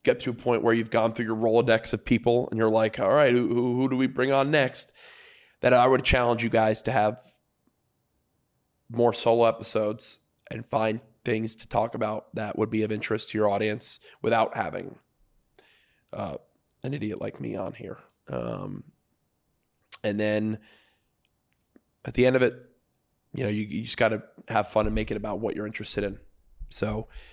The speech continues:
Courage and Nate Shot Show has kind of always changed around. We've been in a bit of a hiatus in the last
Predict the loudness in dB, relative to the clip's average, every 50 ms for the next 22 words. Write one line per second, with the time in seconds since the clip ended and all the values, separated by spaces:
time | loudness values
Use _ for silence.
0 | -20 _ _ _ _ _ 2 2 2 2 2 2 2 2 2 4 2 2 2 4
1 | 4 6 6 6 4 2 0 0 0 0 2 2 2 2 2 0 0 -2 -8 -12
2 | _ _ _ _ _ _ _ _ _ _ _ _ 0 2 2 2 2 2 4 4
3 | 4 4 4 2 0 0 0 -2 -2 -2 -2 0 0 0 0 0 -4 -2 0 2
4 | 2 2 2 0 0 -2 -4 -2 0 0 0 0 0 -4 -8 -12 _ _